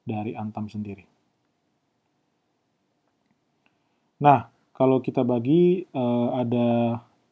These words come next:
integrated mining company-nya, ada tiga, mulai dari upstream sampai finish product.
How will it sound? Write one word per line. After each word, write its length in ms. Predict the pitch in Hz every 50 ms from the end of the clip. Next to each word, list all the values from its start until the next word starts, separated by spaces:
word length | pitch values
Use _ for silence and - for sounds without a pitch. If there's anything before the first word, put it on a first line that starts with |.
| -
integrated 520 | 127 117 131 113 123 127 127 120 - 127 - _ _ _ -
mining 320 | 131 123 123 123 123 117
company-nya, 680 | 120 123 120 117 120 113 117 117 120 139 160 175 156 123
ada 100 | 113 117
tiga, 520 | 117 - 113 107 117 120 123 135 147 165 190 - _ _ _ _ _ _ _ _ _ _ _
mulai 160 | 127 120 120 113
dari 160 | 117 120 123 -
upstream 480 | 123 113 - - - - 135 131 131
sampai 560 | 127 - 123 120 120 120 123 120 117 113 113
finish 360 | 117 - 120 117 117 117 - -
product. 480 | - 113 107 107 127 135 139 - _